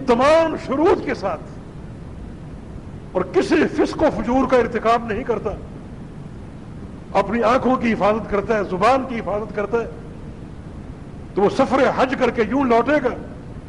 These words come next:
جیسے اس دن تھا جس دن اس کی ماں نے اس کو پیدا کیا تھا،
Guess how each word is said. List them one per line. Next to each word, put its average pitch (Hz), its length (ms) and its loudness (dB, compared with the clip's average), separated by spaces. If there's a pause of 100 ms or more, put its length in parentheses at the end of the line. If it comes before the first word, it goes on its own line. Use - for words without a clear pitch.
(1000)
جیسے 240 320 2
اس 285 360 2
دن 359 160 4
تھا 196 220 2 (1600)
جس 330 200 6
دن 294 140 4
اس - 160 0
کی 294 100 4
ماں 247 340 4
نے 339 80 4
اس - 160 2
کو 254 100 4
پیدا 247 300 2
کیا 185 240 -6
تھا، - 120 -12